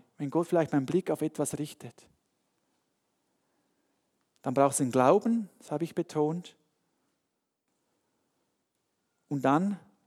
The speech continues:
die Gelegenheiten ergreifen, um Jesus zu verkünden. Kann ich das wie ein Rezept erf-, äh, na-, dem nachgehen und dann einfach, bang, passieren die Wunder? Was ist hier der Schlüssel? Was ist hier der,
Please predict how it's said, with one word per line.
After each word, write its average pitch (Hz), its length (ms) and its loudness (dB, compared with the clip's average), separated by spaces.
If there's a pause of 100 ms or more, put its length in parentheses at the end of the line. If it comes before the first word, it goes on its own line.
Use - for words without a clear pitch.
(120)
die 151 80 -10
Gelegenheiten 165 640 0
ergreifen, 151 480 0
um 135 120 -2
Jesus 139 320 -4
zu - 100 -12
verkünden. 123 600 -10 (1160)
Kann 196 140 8
ich 240 80 8
das 208 160 8
wie 254 80 8
ein 247 120 8
Rezept - 680 6
erf-, 180 360 2
äh, 165 200 6
na-, 165 180 4
dem 165 220 0
nachgehen 226 500 6
und 196 80 4
dann 196 120 6
einfach, 214 300 4 (420)
bang, 226 300 4
passieren 196 360 6
die 160 120 4
Wunder? 247 380 2 (2500)
Was 214 180 0
ist 240 180 -2
hier 240 200 6
der 208 100 6
Schlüssel? 190 460 2
Was 208 160 8
ist - 160 -2
hier 233 180 6
der, 214 140 4